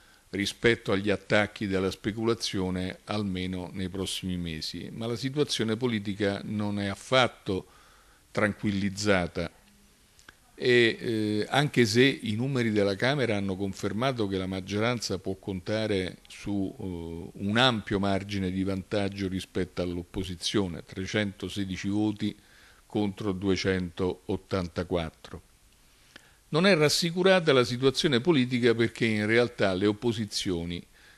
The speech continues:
che non hanno un progetto alternativo alla manovra economica di, eh, Tremonti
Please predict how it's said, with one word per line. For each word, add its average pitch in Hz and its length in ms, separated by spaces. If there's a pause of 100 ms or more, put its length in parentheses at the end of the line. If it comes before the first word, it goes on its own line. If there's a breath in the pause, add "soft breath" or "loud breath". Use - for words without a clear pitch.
(120)
che 165 140
non 160 180
hanno 120 540
un 120 200
progetto 117 720
alternativo 98 1200
alla 95 240
manovra 107 400
economica 101 920
di, 98 380 (140)
eh, 82 920
Tremonti 101 680